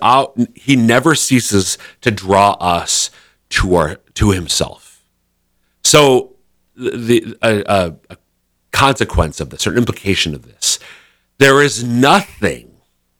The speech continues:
there is nothing we can do that will cause God to say,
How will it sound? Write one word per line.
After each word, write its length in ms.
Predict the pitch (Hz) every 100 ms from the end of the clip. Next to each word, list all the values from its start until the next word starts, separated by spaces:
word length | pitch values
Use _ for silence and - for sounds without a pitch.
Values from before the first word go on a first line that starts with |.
| _ _ _ _ -
there 120 | 117
is 180 | 107 87
nothing 920 | 98 104 113 143 - 151 143 147 -
we 320 | 92 90 101
can 360 | 104 - 117 95
do 560 | 76 78 104 90 95 _ _ _ _ _ _
that 160 | 107 95
will 140 | 107
cause 720 | 104 - - 107 104 110 113 -
God 360 | 98 82 80
to 60 | -
say, 300 | - 90